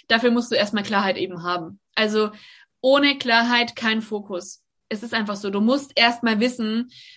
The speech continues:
ähm, je nachdem, was es halt ist, okay, was will ich eigentlich wirklich? Wer bin ich eigentlich? Du musst erstmal wirklich so diese Klarheit in dir haben, bevor du überhaupt einen Fokus ausrichten kannst. Und dann wirklich den Fokus setzen. Und zwar dann auf die richtigen Dinge.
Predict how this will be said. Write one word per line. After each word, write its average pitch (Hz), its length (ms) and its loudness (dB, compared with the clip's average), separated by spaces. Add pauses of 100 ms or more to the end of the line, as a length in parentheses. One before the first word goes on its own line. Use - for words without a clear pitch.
(140)
ähm, 220 640 2
je 233 160 2
nachdem, 240 360 2
was 220 120 -2
es 220 120 -6
halt 208 160 0
ist, 226 200 -6
okay, 208 200 -6
was 202 200 -4
will 240 120 0
ich 285 160 -6
eigentlich 247 480 -2
wirklich? 262 520 0
Wer 202 100 0
bin 220 180 0
ich 277 200 -4
eigentlich? 247 720 0
Du 226 60 -6
musst 233 260 -4
erstmal 233 380 -2
wirklich 240 240 -6
so 226 60 -6
diese 208 220 -8
Klarheit 226 440 -4
in 233 100 -2
dir 226 160 -2
haben, 196 320 0
bevor 214 240 -6
du 214 80 0
überhaupt 202 240 -2
einen 196 80 -12
Fokus 196 240 -10
ausrichten - 460 -10
kannst. - 280 -12 (580)
Und 214 200 2
dann 262 380 2 (1080)
wirklich 240 600 4 (340)
den 220 200 4
Fokus 226 380 0
setzen. 196 600 -8
Und 220 160 0
zwar 220 200 4
dann 233 120 2
auf 214 220 0
die 220 100 0
richtigen 208 520 0
Dinge. 196 360 -2